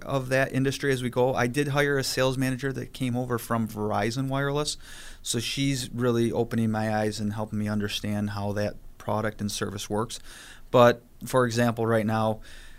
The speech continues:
you can take a, uh, Verizon bill that you're paying a hundred and eighty dollars to, for, and we can get you two new smartphones. Cut that bill down to maybe a hundred and fifty dollars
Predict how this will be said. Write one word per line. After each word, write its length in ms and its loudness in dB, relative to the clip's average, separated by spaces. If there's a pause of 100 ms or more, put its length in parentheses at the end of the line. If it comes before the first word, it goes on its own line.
(420)
you 240 -4
can 180 0
take 360 0
a, 600 0
uh, 320 -4 (260)
Verizon 680 2
bill 260 2
that 160 -2
you're 120 -4
paying 280 -4
a 60 -6
hundred 280 0
and 100 -4
eighty 240 -4
dollars 460 -2
to, 280 -4 (140)
for, 560 -2
and 560 -2
we 120 -2
can 120 2
get 220 -4
you 100 -2 (300)
two 240 -2
new 180 2
smartphones. 920 -2 (2000)
Cut 220 -4
that 180 -2
bill 180 0
down 240 -2
to 60 -6
maybe 240 -4
a 60 -2
hundred 320 -4
and 100 -10
fifty 360 -6
dollars 480 -4